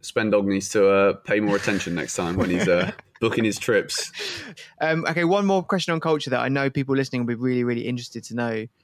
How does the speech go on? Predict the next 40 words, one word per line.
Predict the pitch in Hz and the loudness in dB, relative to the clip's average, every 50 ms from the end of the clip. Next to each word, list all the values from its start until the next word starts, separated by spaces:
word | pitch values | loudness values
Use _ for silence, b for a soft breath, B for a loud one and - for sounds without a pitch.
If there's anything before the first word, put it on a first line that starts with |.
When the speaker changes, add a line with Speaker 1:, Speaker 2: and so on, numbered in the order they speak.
| _ _ _ _ _ _ _ _ _ | _ _ _ _ _ _ _ _ _
Speaker 2:
Cost | - 165 180 151 - | -4 -4 -4 -2 -2
of | 165 151 143 | -4 -2 2
living. | 190 147 131 107 - - - - _ _ _ _ _ _ _ | 2 2 2 0 -6 -10 -14 -18 _ _ _ _ _ _ _
You | 123 127 | -2 0
know, | 127 123 127 | 0 0 0
how | 135 151 156 156 156 156 | -2 0 2 2 4 4
easy | 156 156 147 143 143 | 4 2 2 2 0
is, | 131 - - | -2 -2 -4
is | - 139 123 | -6 -2 0
it | 131 107 - | 0 -2 -2
to | - 131 | -2 -2
live | 127 131 127 120 | 0 0 0 0
there | 127 123 123 123 | 2 0 0 0
financially | 120 - 135 131 131 123 120 - - 120 120 117 117 117 113 | 0 -2 -4 -2 -2 -4 -4 -6 -6 -4 -4 -4 -4 -4 -4
in | 123 | -4
Bali? | 113 120 120 117 - - - 135 _ _ _ _ _ _ _ b b b b b b b b b b _ _ | -2 -2 -2 -2 -4 -6 -10 -12 _ _ _ _ _ _ _ b b b b b b b b b b _ _
Speaker 1:
I | - 120 | 0 2
mean, | 127 135 139 | 2 4 4
in | 139 139 | 4 2
terms | 131 - 165 165 165 170 147 147 | 4 2 4 6 6 4 4 4
of | 147 123 | 2 2
actually | 131 - - - 127 127 | 2 0 0 0 2 2
working | 113 110 123 120 117 117 - - 120 110 107 | 2 4 4 4 4 2 2 0 2 4 4
on | 107 107 | 4 4
the | 104 104 | 4 2
ground, | 92 101 98 104 113 131 151 151 | 2 2 2 2 4 4 4 2
it's | 127 - | 2 2
very | - 117 113 113 104 | 2 4 4 4 2
hard | - - 117 113 113 107 98 - | 0 -2 0 0 0 0 -2 -4
for | - - - 104 98 95 95 95 92 92 95 98 123 - _ _ _ _ _ _ _ _ _ _ _ _ _ _ _ | -6 -2 2 4 6 6 6 6 6 6 4 2 0 -10 _ _ _ _ _ _ _ _ _ _ _ _ _ _ _
any | - 110 110 104 | 0 2 2 4
Western | 101 104 98 - - 110 101 | 4 2 2 2 -2 -2 -2
person | - 104 95 90 92 - 95 95 | 2 2 2 2 2 0 -2 -2
to | 87 | -4
come | 90 - 104 95 | -2 -2 0 0
here | 98 98 95 | 2 2 2
and | 92 92 | 0 2
get | 95 - - | 2 0 0
a | |
job | - - 104 101 113 147 151 - | 0 2 4 4 4 4 0 -4